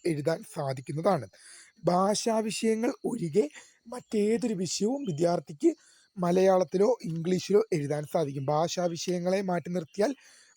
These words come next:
മറ്റൊരേതൊരു വിഷയവും വിദ്യാർത്ഥിക്ക് മലയാളത്തിലും ഇംഗ്ലീഷിലും എഴുതാൻ സാധിക്കും. അത് എസ് ജി ഒ യു പ്രൊവൈഡ് ചെയ്യുന്നതാണ്. ശ്രീനാരായണ ഗുരു ഓപ്പൺ യൂണിവേഴ്സിറ്റി തങ്ങളുടെ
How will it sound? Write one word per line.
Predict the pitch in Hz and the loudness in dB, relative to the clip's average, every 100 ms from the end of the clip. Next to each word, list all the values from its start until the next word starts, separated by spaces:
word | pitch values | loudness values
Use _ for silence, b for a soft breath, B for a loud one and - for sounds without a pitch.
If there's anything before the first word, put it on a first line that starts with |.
| - | -4
മറ്റൊരേതൊരു | 285 220 190 185 226 220 | -2 0 0 2 0 -2
വിഷയവും | 190 - 226 233 | -4 -2 -2 -2
വിദ്യാർത്ഥിക്ക് | 151 175 175 - 160 311 - b b b b | -2 0 0 -2 0 0 0 b b b b
മലയാളത്തിലും | 180 180 185 185 170 202 254 - | 0 4 6 4 2 -4 -4 -8
ഇംഗ്ലീഷിലും | 165 165 180 180 196 226 - | -10 -4 -2 0 -2 -6 -8
എഴുതാൻ | 175 147 165 165 | -8 -4 -4 -4
സാധിക്കും. | 165 147 147 262 - B B B 170 | -6 -4 -4 -4 -6 B B B -4
അത് | 180 277 - | -2 -2 -2
എസ് | - 175 - 185 | -2 -2 -6 -4
ജി | 208 | 2
ഒ | 214 | 4
യു | 208 214 - | 4 0 0
പ്രൊവൈഡ് | 180 180 | 2 4
ചെയ്യുന്നതാണ്. | 175 156 170 214 - - - | 2 0 -2 -2 -6 -10 -4
ശ്രീനാരായണ | 170 175 180 185 | -2 2 2 2
ഗുരു | 180 180 | 0 0
ഓപ്പൺ | 170 160 - 175 | 0 -2 -8 -6
യൂണിവേഴ്സിറ്റി | 165 170 147 165 302 b b b b 202 | -4 -4 -6 -2 -2 b b b b -2
തങ്ങളുടെ | 185 190 196 | 0 0 0